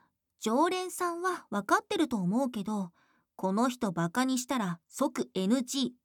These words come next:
ぶっ込むからね。てか、文句あるなら見なくていいからね。<laughs> わかればよろしい。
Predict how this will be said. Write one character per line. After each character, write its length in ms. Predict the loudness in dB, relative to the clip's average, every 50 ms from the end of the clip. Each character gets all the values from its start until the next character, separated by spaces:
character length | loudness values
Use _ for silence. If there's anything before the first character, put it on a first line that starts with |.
| _ 2
ぶ 100 | 2 2
っ 20 | 4 4
込 140 | 2 2
む 140 | 4 2 0
か 100 | 0 -2
ら 140 | -4 -4 -4
ね。 280 | -2 -2 -2 -2 -4 -8 _ _ _ _ _ _ _ _ _ _ _ _ _ _ _ _
て 140 | 0 0 0
か、 440 | 0 0 2 2 2 2 0 -4 -8 _ _ -20 _ _ _ _ -2
文 340 | 2 4 4 4 4 2
句 140 | 0 -2 -2
あ 180 | -2 0 2 2
る 120 | 4 4
な 160 | 4 2 2
ら 320 | 0 0 -2 -2 -4 -8 _ -2
見 100 | 0 2
な 160 | 4 4 4 2
く 80 | 0
て 100 | -4 -2
い 300 | -2 0 2 4 4 4 4
い 60 | 4
か 140 | 2 -2 -2
ら 120 | -2 -4
ね。 280 | -2 -2 -2 -2 -2 -2 -2 -2 -4 -6 -8 -14 _ _ _ _ _ _ _ _ _ _ _ _ _ _ _ _ _ _ _ _ _ _ _ _ _ -6
<laughs> 800 | -6 -6 -8 -10 -10 -10 -10 -10 -10 -16 -16 -16 -16 -20 -20 _ _ _ -18 -16 -16 -16 -16 -18 -20 -20 -20 -20 -20 _ -2
わ 180 | 0 0 0 0
か 160 | 2 2 6
れ 180 | 8 8 8 8
ば 140 | 6 2
よ 180 | 2 0 -2 0
ろ 140 | 0 0 0
し 380 | 0 -2 -4 -2 0 0 0
い。 140 | 0 -2 -6